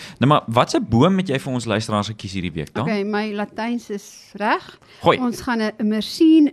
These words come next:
Speaker 2: melanophyllus bespreek.
Speaker 1: Mersine melanophyllus.
Speaker 2: <laughs> En dit is 'n Kaapse boekenhout.
Speaker 1: O!
Speaker 2: Ja.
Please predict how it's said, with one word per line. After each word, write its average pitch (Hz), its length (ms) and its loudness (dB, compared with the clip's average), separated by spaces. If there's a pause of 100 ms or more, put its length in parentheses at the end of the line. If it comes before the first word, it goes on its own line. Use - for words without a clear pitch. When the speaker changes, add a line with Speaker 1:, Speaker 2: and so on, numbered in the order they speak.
Speaker 2:
melanophyllus 202 960 -2
bespreek. - 500 -12
Speaker 1:
Mersine 131 680 0
melanophyllus. 117 1120 -6 (240)
Speaker 2:
<laughs> 262 100 -6 (460)
En 381 120 6
dit 311 160 2
is 370 140 0
'n 359 140 2
Kaapse 240 460 -4
boekenhout. 175 600 -6
Speaker 1:
O! - 100 -2 (800)
Speaker 2:
Ja. 349 440 0